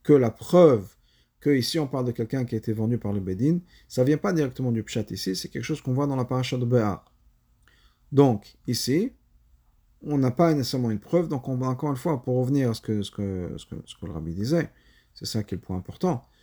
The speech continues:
le ki tikne ne nous prouve rien du tout par rapport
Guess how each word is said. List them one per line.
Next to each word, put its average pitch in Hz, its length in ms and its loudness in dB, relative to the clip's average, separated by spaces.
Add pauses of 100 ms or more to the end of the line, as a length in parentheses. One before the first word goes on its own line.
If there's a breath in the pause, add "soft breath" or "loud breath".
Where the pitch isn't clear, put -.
(280 soft breath)
le 135 440 8 (260)
ki 165 140 -6
tikne 135 520 -4
ne 123 120 -6
nous 120 140 -2
prouve 143 340 2
rien 120 340 2
du 127 140 0
tout 170 280 -2 (400)
par 127 180 2
rapport 131 520 2